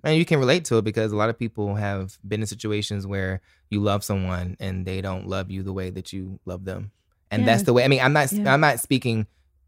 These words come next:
Speaker 1: um, from her perspective. I'm just saying, just, like, from what I see.
Speaker 2: Right.
Speaker 1: It's just came off, 'cause I've been watching the show for years, and it just came off. It was like, that was, like, bizarre to me. It was just,
Speaker 2: Right.
Speaker 1: the energy was just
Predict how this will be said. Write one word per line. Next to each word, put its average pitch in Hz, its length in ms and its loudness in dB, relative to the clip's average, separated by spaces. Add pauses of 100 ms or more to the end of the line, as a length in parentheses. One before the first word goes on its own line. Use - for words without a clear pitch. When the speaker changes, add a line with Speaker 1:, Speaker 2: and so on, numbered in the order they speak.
(320)
Speaker 1:
um, 104 480 0
from 113 200 2
her 123 160 6
perspective. 107 480 2
I'm 110 120 0
just 110 140 0
saying, 101 340 0
just, 95 180 -6
like, 98 220 -2
from 104 160 0
what 104 140 4
I 92 120 0
see. 90 360 -8
Speaker 2:
Right. 175 380 4
Speaker 1:
It's 107 220 2
just 104 400 0
came 113 320 2
off, 107 520 4 (100)
'cause 123 120 0
I've 120 120 2
been 127 120 2
watching 131 280 4
the 117 80 2
show 107 200 4
for 107 120 -4
years, 98 560 0 (400)
and 107 260 2
it 104 60 0
just 104 240 -2
came 113 260 2
off. 110 160 4
It - 20 0
was 113 120 2
like, 110 140 2
that 110 140 0
was, 160 140 -4
like, 104 260 0
bizarre 95 720 2
to 101 60 2
me. 95 360 -6
It 104 60 -4
was 214 80 4
just, 208 60 4
Speaker 2:
Right. - 160 4
Speaker 1:
the 131 60 0
energy 135 380 6
was 107 240 2
just 104 280 2